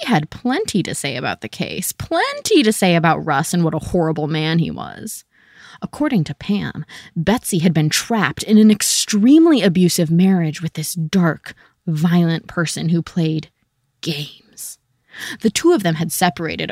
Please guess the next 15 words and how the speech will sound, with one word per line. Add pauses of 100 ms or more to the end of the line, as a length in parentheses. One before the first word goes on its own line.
oh,
at
least
six
or
seven
times
in
the
time
that
Pam
had
known
them.